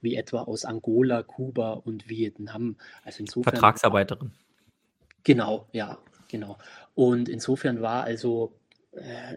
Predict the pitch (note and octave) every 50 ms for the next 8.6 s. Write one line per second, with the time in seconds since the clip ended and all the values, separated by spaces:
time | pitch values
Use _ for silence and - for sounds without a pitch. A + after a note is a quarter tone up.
0 | - - B2+ A#2 A#2 A#2 B2+ C#3 C#3+ - - - - - C#3 - - - C3+ B2
1 | - - - - - A#2 A#2 A#2 G#2+ - A#2+ A#2+ B2 C3 B2 A#2 B2 - - B2
2 | - - - B2+ B2 B2 B2+ - - - B2+ A#2 - A#2+ A#2+ C#3+ D#3 D3+ - -
3 | - - A#2 A2 A2 - - - - - - _ - A#2 A#2+ A#2 A#2+ A#2+ B2 -
4 | - A#2+ - B2 - - A2+ A#2 - - B2 - - - A#2 A2+ A#2 A2+ A#2 A#2+
5 | - - - - - - G#2+ A2 B2 B2+ - B2 A2 G#2+ G#2+ A2+ B2 C3 - D#3+
6 | D3+ D#3 - D#3 - - D#3 D3+ - - A#2+ A2+ A2 A#2 B2+ C3+ D3+ D3+ _ _
7 | _ _ - - - - B2+ C3 C#3+ D3 C#3 B2+ A#2+ B2 B2+ A#2+ B2 A#2+ B2+ B2
8 | A#2+ A2+ A2+ A2 - - C3+ C#3+ D#3 E3 - -